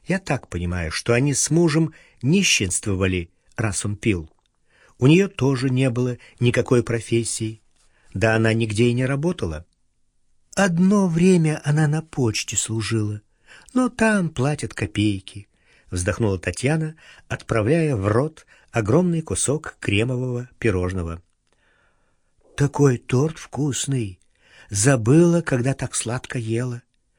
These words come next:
Все молоко да хлеб, да жареная картошка с огурцами. Скажите, вот после того, как эта Диана уехала, не произошло ли чего-нибудь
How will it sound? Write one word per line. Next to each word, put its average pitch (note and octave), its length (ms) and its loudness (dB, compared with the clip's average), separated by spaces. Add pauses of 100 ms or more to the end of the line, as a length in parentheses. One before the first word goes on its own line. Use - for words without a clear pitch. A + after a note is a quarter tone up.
(260)
Все - 220 2
молоко D3 520 0
да G#2+ 140 -6
хлеб, G3 480 -4 (440)
да B2+ 120 2
жареная D3 420 2
картошка F#3 720 -6
с - 120 -6
огурцами. F#3 680 0 (1000)
Скажите, B2+ 560 -4 (760)
вот - 220 -4 (160)
после F#3+ 340 -2
того, F#3 460 0
как D#3 240 -4
эта E3+ 180 -2
Диана D#3 500 0
уехала, G2+ 800 -6 (1080)
не B2+ 140 4
произошло F3+ 680 2
ли G#3 160 0
чего-нибудь E3+ 680 0